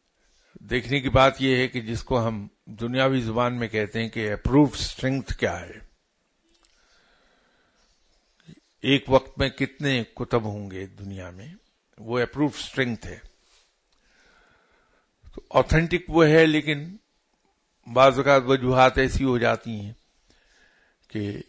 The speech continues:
एक आध कम रह जाता है, तो वो उसमें थोड़ी सी slight variation, और आमतौर पे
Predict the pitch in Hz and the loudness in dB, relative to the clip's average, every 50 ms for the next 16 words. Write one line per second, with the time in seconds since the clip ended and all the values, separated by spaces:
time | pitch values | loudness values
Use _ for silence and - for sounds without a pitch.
0 | - - 117 120 113 - 120 113 110 - - 127 117 113 110 107 113 - _ - | -6 -4 -4 -4 0 0 0 0 0 0 0 0 0 0 -2 -8 -10 -14 _ -20
1 | 214 440 427 - _ _ _ _ _ _ _ _ _ _ _ _ _ _ - 123 | -20 -20 -20 -20 _ _ _ _ _ _ _ _ _ _ _ _ _ _ -8 -4
2 | 123 113 104 101 113 110 104 - - 101 98 - - - - - - _ - _ | -2 -2 0 0 0 -2 0 -2 -6 -6 -6 -10 -14 -18 -20 -20 -20 _ -20 _
3 | _ _ _ _ _ _ _ _ _ _ _ _ _ _ _ _ _ _ _ _ | _ _ _ _ _ _ _ _ _ _ _ _ _ _ _ _ _ _ _ _
4 | _ _ _ _ - 135 131 139 147 151 147 143 135 113 123 123 - - 151 143 | _ _ _ _ -8 -4 -2 0 2 2 2 0 -2 -4 -8 -8 -6 -4 -2 -2
5 | 135 131 - - 143 139 156 147 143 - - 131 113 - - - 143 143 139 - | -2 -2 -4 -6 -4 -4 -4 -4 -4 -6 -8 -10 -10 -8 -2 2 2 2 2 2
6 | - 123 131 131 117 120 120 117 110 - - 110 104 104 - - - - 123 117 | 0 0 0 0 0 0 -2 -2 -4 -4 -6 -8 -8 -8 -12 -16 -14 -12 -10 -8
7 | 123 127 143 147 147 139 - 139 131 123 - 143 139 | -4 0 0 0 0 2 0 0 0 0 0 -2 0